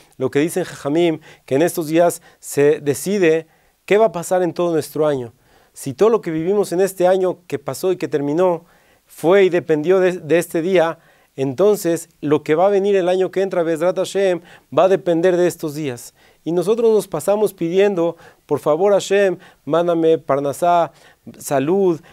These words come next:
bienestar, buena, buena situación económica, que todos los que están enfermos se curen".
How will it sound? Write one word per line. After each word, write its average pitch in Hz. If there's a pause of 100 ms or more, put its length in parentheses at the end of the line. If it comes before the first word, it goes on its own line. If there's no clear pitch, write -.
(140)
bienestar, 156 (260)
buena, 180
buena 190
situación 165
económica, 190 (240)
que 147
todos 208
los 208
que -
están 196
enfermos 190
se 151
curen". 202